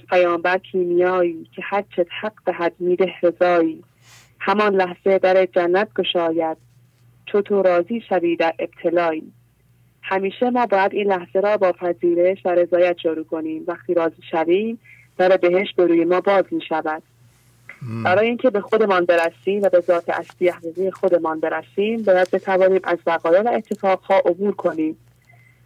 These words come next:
Speaker 1: تنها راه نجات عبور از اتفاقها و گذشتن، از بین رفتن حس راضی بودن و ناراضی بودن ذهنی ما است.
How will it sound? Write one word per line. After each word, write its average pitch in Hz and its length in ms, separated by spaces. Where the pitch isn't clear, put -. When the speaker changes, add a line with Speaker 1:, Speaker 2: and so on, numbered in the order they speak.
Speaker 1:
تنها 180 340
راه 175 120
نجات 175 500
عبور 170 360
از 175 160
اتفاقها 175 600
و 165 100
گذشتن، 180 720
از 180 200
بین 180 140
رفتن 185 400
حس 185 320
راضی 170 400
بودن 180 500
و 202 140
ناراضی 175 440
بودن 170 420
ذهنی 175 460
ما 151 220
است. 151 200